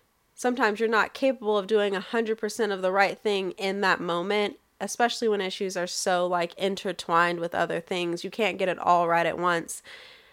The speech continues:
Um, because, I mean, fifty years from now, you know, who knows what is gonna be said about this time right now?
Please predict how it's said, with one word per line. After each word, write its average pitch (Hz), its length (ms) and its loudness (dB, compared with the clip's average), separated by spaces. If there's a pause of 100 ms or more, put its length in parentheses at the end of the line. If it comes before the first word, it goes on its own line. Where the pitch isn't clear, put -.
(160)
Um, - 640 -4 (500)
because, 202 400 2
I - 100 2
mean, 214 160 0
fifty 302 320 -4
years 208 400 0
from 190 160 -4
now, 170 560 0 (460)
you 214 120 0
know, 165 460 0 (1400)
who 269 260 0
knows 190 440 4
what 175 400 2 (220)
is 196 140 0
gonna 185 180 -2
be 170 120 -4
said 175 260 0
about 170 380 0
this 170 260 0
time 160 460 -4 (180)
right 160 340 -2
now? 123 500 -6